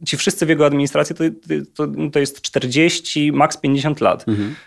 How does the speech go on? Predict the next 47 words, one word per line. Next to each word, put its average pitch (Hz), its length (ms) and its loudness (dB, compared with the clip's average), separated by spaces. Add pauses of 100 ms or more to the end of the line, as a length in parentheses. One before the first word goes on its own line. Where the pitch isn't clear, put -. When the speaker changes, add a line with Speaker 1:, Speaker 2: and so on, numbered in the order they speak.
(140)
Speaker 1:
E, 110 380 6
tymczasem, 143 560 2
no, 143 280 4
to 139 580 2
skostniałe 143 480 0
otoczenie 143 360 0
Putina, 131 360 -2
no, 139 180 -4
to, 147 100 -4
to 143 120 -12
są 156 180 -2
ludzie 156 200 4
po 170 100 2
siedemdziesiątce. 180 580 2
Speaker 2:
Tylko 151 180 4
wiecie, 160 220 4
o 147 40 2
co 139 100 0
chciałem 135 220 2
was 120 100 0
zapytać? 110 380 -2
Czy 123 100 0
właśnie 131 280 2
to, 151 180 2
że 156 120 2
to 147 120 0
jest - 240 -2
takie 127 200 0
młode 160 220 4
pokolenie, 104 540 2
że 107 120 0
ten 131 160 0
ich 127 120 0
język 147 280 2
komunikacji 135 560 2
jest 117 120 0
właśnie 123 300 2
taki 110 320 0
memowo, 120 420 4
znaczkowo, 117 920 2
facebookowy, 110 840 2
bo, 131 260 0
bo 131 120 0
tak 135 160 -4
trzeba 85 300 -2
też. 98 180 -4
Po-, 113 200 -2